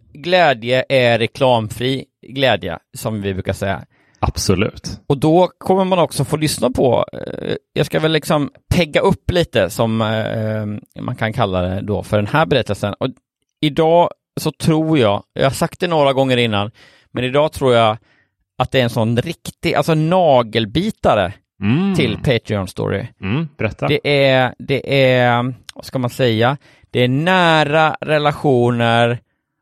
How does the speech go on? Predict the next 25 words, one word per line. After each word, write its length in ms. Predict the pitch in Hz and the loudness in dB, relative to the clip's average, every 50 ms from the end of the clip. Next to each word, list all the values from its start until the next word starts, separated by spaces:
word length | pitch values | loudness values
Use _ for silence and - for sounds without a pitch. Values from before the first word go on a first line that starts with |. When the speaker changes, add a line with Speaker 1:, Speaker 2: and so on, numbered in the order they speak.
| _ _ _ _ _ _ _ _ _ _ - | _ _ _ _ _ _ _ _ _ _ -2
Speaker 1:
och 160 | - 139 123 110 104 104 | -2 0 -2 -2 -2 0
grova 560 | 131 147 139 143 135 113 95 85 - 107 107 | 2 2 4 2 0 0 -2 -2 0 0 0
brott. 560 | 95 110 110 113 135 - _ _ - - - - _ _ _ - 101 | 0 0 0 0 -2 -4 _ _ -16 -16 -16 -18 _ _ _ 0 2
Speaker 2:
Uh, 60 | 101 107 101 - - - | 2 2 2 0 -4 -14
uh, 160 | - 87 - 95 | -14 -12 -12 -12
uh, 140 | 87 95 | -10 -8
uh. 140 | 98 90 82 - - _ _ _ _ _ _ _ _ _ _ _ _ _ _ _ _ _ _ _ _ _ _ _ _ _ _ | -8 -8 -10 -12 -16 _ _ _ _ _ _ _ _ _ _ _ _ _ _ _ _ _ _ _ _ _ _ _ _ _ _
Speaker 1:
Så 80 | _ - | _ -10
det 80 | - 156 | -8 -8
är 40 | - | -6
lite 580 | 202 220 262 254 240 214 165 - _ - 240 240 | -4 -4 -4 -4 -4 -8 -12 -10 _ -4 -2 0
kanske, 480 | - 285 208 165 - - 156 139 - - | 2 2 0 0 2 0 0 0 0 0
är 160 | - - - 175 | 2 2 2 4
det, 180 | 220 233 - | 4 2 2
eh, 920 | - - - 170 82 85 - 80 80 80 - - 69 60 - - - - 160 | 0 -2 -4 -4 -2 -2 -2 -2 -4 -4 -4 -4 -6 -8 -10 -10 -4 -2 0
är 60 | 165 | 0
det 100 | 185 196 | 0 2
det 140 | 214 233 233 | 2 0 0
närmsta 500 | 233 247 233 220 190 143 - - 156 151 | 2 2 2 2 2 0 0 0 -2 0
vi 120 | 151 156 | 0 -2
kommer 720 | - - 135 117 117 113 113 113 110 110 110 107 107 - - | 0 0 0 2 2 2 2 4 4 4 2 2 0 -4 -2
en, 460 | - 120 117 117 113 110 113 113 113 | -2 0 0 0 0 0 -2 -2 0
eh, 240 | 113 110 110 110 110 | 0 0 0 0 -2
true 400 | 107 _ - - - 131 123 110 - | -4 _ -8 -2 0 2 2 2 0
crime-podd? 760 | - - 107 98 98 98 107 - - 104 98 95 90 87 | 0 0 0 2 0 0 -2 0 0 0 0 -2 -4 -6